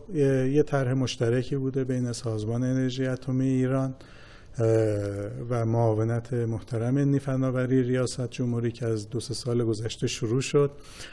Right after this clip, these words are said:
این فناوریش، اه، تا، اه، مدت زیادی، تا شصت هفتاد درصد فناوریش در واقع در خود سازمان انرژی اتمی ایران جلو رفت، تاییدیه داره از وزارت بهداشت و سازمان،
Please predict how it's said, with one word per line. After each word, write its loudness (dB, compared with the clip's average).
این 6
فناوریش، 4
اه، 4
تا، 0
اه، 2
مدت 0
زیادی، 2
تا -6
شصت -4
هفتاد -6
درصد -4
فناوریش 4
در 10
واقع 8
در 4
خود -2
سازمان 0
انرژی -2
اتمی -4
ایران -2
جلو 2
رفت، 0
تاییدیه 0
داره 0
از -2
وزارت 0
بهداشت -4
و -2
سازمان، -4